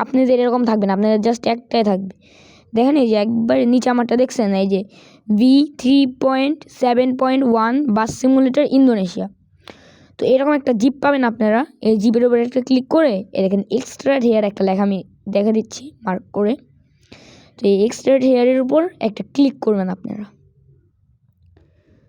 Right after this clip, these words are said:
তো একজন আমাকে কমেন্ট করছিল, তার জন্য আমি আপনার এই ওবিবিটা আনলাম। তো আপনি, সে নাকি একটা ওবিবি ভালো খুঁজতেছিল, আমার কাছে এই ওবিবিটাই ভালো লাগছে। তো তারপরে আপনারা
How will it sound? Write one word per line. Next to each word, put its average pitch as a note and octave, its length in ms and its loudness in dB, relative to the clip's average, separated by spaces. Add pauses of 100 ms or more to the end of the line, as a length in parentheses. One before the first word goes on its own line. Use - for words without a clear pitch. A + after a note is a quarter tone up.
(520)
তো G#3 80 0 (280)
একজন C4+ 220 0
আমাকে C#4+ 240 2
কমেন্ট B3+ 280 0
করছিল, C#4 340 0 (180)
তার A#3 160 0 (120)
জন্য A#3+ 240 2 (160)
আমি G#3+ 180 0 (760)
আপনার F#3+ 400 -2 (240)
এই A3+ 120 4
ওবিবিটা A#3 400 0
আনলাম। A3 340 0 (760)
তো - 60 -4 (480)
আপনি, G3 220 -4 (120)
সে A#3 160 -2
নাকি A3+ 180 0
একটা A3 160 0
ওবিবি A3 320 2 (420)
ভালো G3+ 200 0
খুঁজতেছিল, G#3 480 -2 (600)
আমার A3 200 0
কাছে A3+ 200 0
এই G#3+ 80 2
ওবিবিটাই A3+ 420 0
ভালো F#3+ 220 0
লাগছে। G3 280 -8 (800)
তো - 60 -4 (120)
তারপরে A3+ 380 0 (100)
আপনারা A3+ 360 2